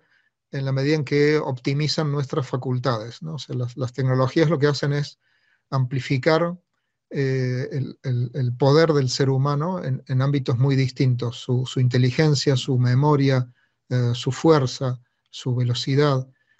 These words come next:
Las tecnologías lo que hacen como extensiones, eh, del hombre, que les llamaba McLuhan, eh, es, es potenciar todas las,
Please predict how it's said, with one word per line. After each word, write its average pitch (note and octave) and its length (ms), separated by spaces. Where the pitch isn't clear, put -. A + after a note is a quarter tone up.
Las B2+ 160
tecnologías C3+ 540
lo D#3+ 80
que C3+ 120
hacen D3+ 220
como C3 240
extensiones, C3+ 1000
eh, B2+ 380
del B2 200
hombre, C#3+ 340
que B2+ 100
les A#2 140
llamaba B2+ 340
McLuhan, C3 640
eh, C3 340
es, - 320
es B2 140
potenciar C#3 640
todas D3+ 360
las, B2 340